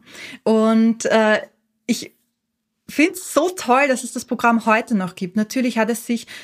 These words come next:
im Laufe der Zeit stark verändert. Angefangen habe ich zum Beispiel ohne Community, was ich mir heute gar nicht mehr vorstellen kann, weil die Community so ein wichtiger Teil ist.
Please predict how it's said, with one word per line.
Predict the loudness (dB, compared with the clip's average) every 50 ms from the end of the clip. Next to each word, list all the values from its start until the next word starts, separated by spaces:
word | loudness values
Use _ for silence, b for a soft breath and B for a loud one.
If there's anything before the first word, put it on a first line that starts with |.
| B B
im | 2 2 4
Laufe | 4 2 2 0 0 -2
der | -4 -4
Zeit | -2 -2 -2 -2 -2
stark | -2 -2 0 0 0 -2
verändert. | -4 -8 -8 -6 -4 -2 -2 -2 -4 -6 -4 -4
Angefangen | -2 0 0 -2 -2 -2 -2 0 0 0
habe | -2 -4
ich | -4 -4
zum | -2 -2
Beispiel | -2 -2 -6 -8 -8 -6
ohne | -2 0 0 2 0
Community, | 2 2 2 4 4 2 2 0 0 0 0 0 -2 -2
was | -4 -4
ich | -2 -2 -2
mir | -2
heute | -2 -2 -4 -6 _ _ _
gar | -2 0 0 0
nicht | 0 -2 -4 -4
mehr | -6 -6
vorstellen | -2 -2 -2 -2 -2 -2 -4 -4 -4 -4
kann, | -4 -4 -4 -4 -2 -2
weil | -4
die | -4 -4
Community | -4 -2 -2 0 0 -2 -4 -4 -6 -8 -8
so | -8 -10 -6 -4 -2 0 0
ein | 0 0 0 -2
wichtiger | -2 -6 -6 -6 -6 -6 -6
Teil | -6 -4 -4 -4 -2 -4
ist. | -4 -4 -6 -6 -10 B